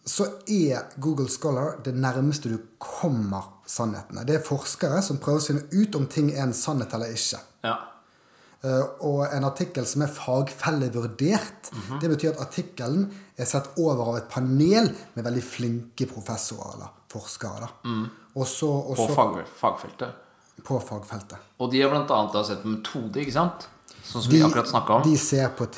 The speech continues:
Speaker 2: Har du
Speaker 1: teori.
Speaker 2: kontrollert det skikkelig, og sånt noe?
Speaker 1: De ser på teori som ligger til grunn. De ser på metode. De ser på innhenting av data. De ser på dataanalyse. De
Speaker 2: Ja.
Speaker 1: ser på drøftingen,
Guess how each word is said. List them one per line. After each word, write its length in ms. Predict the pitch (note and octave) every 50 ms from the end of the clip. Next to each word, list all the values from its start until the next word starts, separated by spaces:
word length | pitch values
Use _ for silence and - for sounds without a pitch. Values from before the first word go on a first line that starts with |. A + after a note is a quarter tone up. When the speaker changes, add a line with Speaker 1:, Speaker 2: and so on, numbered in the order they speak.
| -
Speaker 2:
Har 120 | A#2 G#2 G2+
du 60 | G2+
Speaker 1:
teori. 80 | B2+ C3
Speaker 2:
kontrollert 560 | A2 - G#2 A#2 A#2 A2 G#2+ G2+ G2+ G2+ -
det 100 | B2+ G#2+
skikkelig, 500 | - A#2 A2+ - B2 B2+ C#3 C3+ - -
og 60 | -
sånt 260 | - - G2+ F#2+ - -
noe? 120 | F#2 F2 - - - - _ _ _ -
Speaker 1:
De 100 | C3+ C#3
ser 180 | - - C#3 C3
på 100 | - B2
teori 380 | - - - A#2 A2 A#2+ A#2+ A2
som 180 | A2+ - G#2 G#2
ligger 200 | G#2 G2+ G2 F#2+
til 120 | - G#2 G#2
grunn. 400 | G#2 - C#3 E3 F3 F#3+ G3 G3 - - - _ _ _ _ _ _ _ _ _ _
De 120 | - B2+ A#2+
ser 220 | - - B2 A2+
på 440 | - - A2 G#2+ G#2+ G#2 G2+ G2+ G2+
metode. 800 | G#2 G#2 G#2 - - - - D#3+ F#3 G3 F#3+ E3 F3 F3+ F#3 - - - - - - - -
De 120 | - C3
ser 260 | B2+ - - B2+ A#2+
på 500 | A2+ - - A2+ A2 A2 A2 A2 G#2+ G#2 - - - -
innhenting 580 | E3 C#3+ C3+ A#2+ - - - G#2+ - B2 A2+ A2+
av 60 | A2+
data. 460 | C#3 D3+ E3 D#3+ - - D#3+ D#3+ D3+ - - - -
De 80 | - -
ser 140 | - - G#2
på 160 | - - A2 G#2+ -
dataanalyse. 1160 | - D#3 F3 F3+ - - F3 - - - E3 D#3+ D#3+ D#3 D#3+ E3 E3 D3+ - - D#3+ D#3 E3 - - - -
De 80 | - C3
Speaker 2:
Ja. 80 | A2+
Speaker 1:
ser 300 | G#2+ - - D3+ D3+ C#3 - - -
på 220 | - A#2 A2+ A2
drøftingen, 760 | G#2+ C3+ E3 F3 F3 - - - G3 F3 E3+ F3 G3 G3 G3+